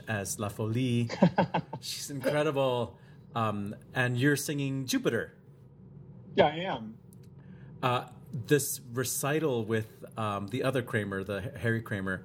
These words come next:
Speaker 1: is he doing a recital
Speaker 2: Henry,
Speaker 1: with a s-,
Speaker 2: yes.
Speaker 1: with, with a singer, or is it just a solo piano recital?
Speaker 2: It will be, uh, the first half will be a solo piano recital,
Speaker 1: Mm-hmm.
Speaker 2: and then the second half will be Crum's Voice of the Whale with
Speaker 1: Aha, yeah.
Speaker 2: Emmy Ferguson, flute,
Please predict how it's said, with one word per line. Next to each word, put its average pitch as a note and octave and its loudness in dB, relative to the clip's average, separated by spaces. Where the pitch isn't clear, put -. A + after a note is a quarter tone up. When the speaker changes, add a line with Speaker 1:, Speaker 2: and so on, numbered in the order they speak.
Speaker 1:
is A#2+ 0
he - -6
doing D#3 0
a D3 0
recital C#3 2
Speaker 2:
Henry, C3 0
Speaker 1:
with - -8
a - -2
s-, - -6
Speaker 2:
yes. A#2+ 2
Speaker 1:
with, - -12
with B2+ -4
a A#2 -4
singer, F#3 -2
or B2+ 2
is A2+ 0
it A#2+ -2
just A#2 -4
a A2+ -6
solo A#2+ 2
piano A#2 0
recital? F#2 -4
Speaker 2:
It D3+ 12
will D#3 6
be, D#3 2
uh, D#3 6
the C#3+ 0
first E3 2
half E3 2
will E3 0
be C#3 -2
a A#2+ -2
solo A#2 0
piano G#2+ -6
recital, C3+ -4
Speaker 1:
Mm-hmm. G2 -10
Speaker 2:
and A2+ -6
then G#2+ -6
the G2+ -12
second B2 -2
half G#2+ -6
will G#2+ -4
be F#2+ -6
Crum's G2 -2
Voice F#2+ -4
of - -18
the G2+ -2
Whale F#2+ 2
with F#2+ -2
Speaker 1:
Aha, - -12
yeah. - -8
Speaker 2:
Emmy G#2+ 0
Ferguson, F#2+ 0
flute, F#2 -2